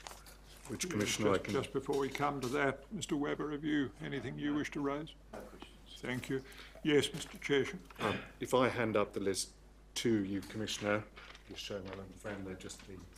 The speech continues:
Speaker 1: the responses.
Speaker 2: Yes, thank you.
Speaker 1: These are the four responses to, um, various, uh, notices to produce in which Mister Howden has given s-, further explanations,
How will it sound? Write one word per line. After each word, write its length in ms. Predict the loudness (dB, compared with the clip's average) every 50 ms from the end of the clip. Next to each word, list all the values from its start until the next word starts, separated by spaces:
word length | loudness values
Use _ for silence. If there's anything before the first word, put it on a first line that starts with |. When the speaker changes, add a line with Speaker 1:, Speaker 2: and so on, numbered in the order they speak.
| -20 -16 -14
Speaker 1:
the 60 | -14 -14 -14 -16 -18 -18 -18 -18 -18
responses. 600 | -16 -16 -14 -14 -10 -8 -8 -8 -8 -10 -12 -14 -16 -18 -20 -20 -20 -18 -12 -10 -10 -10 -10 -12 -8 -6 -6 -6 -6 -8 -14 -18 -18 -18 -20 -20 -20 -20 -20 -20 -20 -20 -20 -20 -14 -10 -10 -8 -8 -10 -12 -16 -20 -20 -20 -20 -20 -20 -20 -20 -20 -20 -20 -20 -20 -20 -20 -18 -12 -6
Speaker 2:
Yes, 480 | -4 -4 -2 -2 -2 -4 -4 -6 -8 -8
thank 320 | -8 -8 -8 -10 -8 -6 -4
you. 140 | -4 2 4 4 4 4 2 2 2 2 0 0 -2 -2 -4 -4 -6 -8 -10 -14 -16 -12 -10 -8 -8 2 4
Speaker 1:
These 240 | 6 8 8 10 10
are 140 | 8 8
the 100 | 6 4
four 300 | 2 4 8 10 10 10
responses 720 | 10 10 8 6 6 4 4 4 4 4 6 6 4 4 4
to, 560 | 4 4 8 8 10 10 10 10 8 6 4 0 -6 -12 -16 -20 -20 -20 -20 -10 -4
um, 320 | 0 0 2 2 0 -2 -4 -6 -10 -18 -20 -16 0 4
various, 640 | 6 8 8 8 8 8 6 6 6 6 4 2 0 -6 -12 -8 -4
uh, 100 | -2 2
notices 400 | 6 8 8 8 8 6 4 4 2
to 80 | 2
produce 440 | 2 2 6 8 8 8 8 8 6
in 100 | 6 6
which 220 | 6 4 4 4
Mister 240 | 2 2 4 2 2
Howden 340 | 4 6 6 6 4 4 0
has 160 | 0 0 2
given 400 | 2 2 2 4 2 0 -2 -4 -8 -12 -14 -10
s-, 120 | -10 -8 -6
further 380 | -6 2 6 6 6 8 8 6
explanations, 1000 | 6 6 4 0 0 2 4 4 4 4 4 2 2 0 -2 0 0 0 0